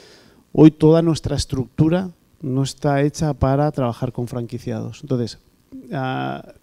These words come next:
¿qué hacemos? Nos metemos donde tenemos negocio más fácil y más rápido, que es desarrollar las tiendas core business que hemos visto en ciudades de cincuenta mil habitantes, que en España nos queda mucho.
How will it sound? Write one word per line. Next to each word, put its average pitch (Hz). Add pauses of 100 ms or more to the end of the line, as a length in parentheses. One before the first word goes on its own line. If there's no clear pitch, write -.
(360)
¿qué 170
hacemos? 151 (200)
Nos 139
metemos 147
donde 151
tenemos 151
negocio 160
más 151
fácil 156
y 143
más 139
rápido, 117
que 123
es - (600)
desarrollar 131
las 147
tiendas 147
core 139
business 139
que -
hemos 139
visto 139
en 120
ciudades 135
de 131
cincuenta 131
mil 131
habitantes, 151
que -
en 117
España 139
nos 117
queda 131
mucho. 147